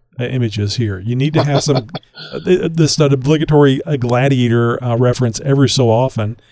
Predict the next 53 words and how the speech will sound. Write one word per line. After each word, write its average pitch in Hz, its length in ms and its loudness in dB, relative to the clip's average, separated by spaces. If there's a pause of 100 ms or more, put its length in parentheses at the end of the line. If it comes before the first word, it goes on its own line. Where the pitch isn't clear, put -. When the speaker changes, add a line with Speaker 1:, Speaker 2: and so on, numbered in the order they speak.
(260)
Speaker 1:
And, 139 340 2
uh, 131 260 4
oh, 240 260 4
Speaker 2:
I - 60 4 (120)
Speaker 1:
I'm 262 140 4
Speaker 2:
will, 302 40 2
Speaker 1:
sorry, 202 220 6
Speaker 2:
I 180 40 6
will. - 180 4
Speaker 1:
bef-, - 80 -16 (260)
before 247 260 4
we 226 120 2
do 202 160 2
the, 170 140 6
the 147 140 0
social 165 320 0
media 190 220 0
thing, 135 220 0
I 139 40 0
wanted 147 220 2
to 139 60 -2
ask 165 240 -2
you, 127 120 2 (280)
so 170 320 2
are 165 200 0
you 170 160 2
guys 165 300 4
planning 143 680 0
on 175 240 -2
a 190 80 2
J 175 320 0
K 190 480 0
or 135 340 0
a 123 80 0
J 135 420 2
L 135 360 0 (260)
drawer 165 320 4
system? 220 420 0
'Cause, 143 300 2
you 160 80 0
know, 247 200 0
I, - 260 -18 (160)
you 175 340 -2
know, 170 360 4 (340)
people 151 260 2
would 123 240 2
really 131 240 2
like 143 240 0
to 165 60 -6
see 220 180 -2
something 190 240 -2
like 104 200 -4
that. 104 240 -12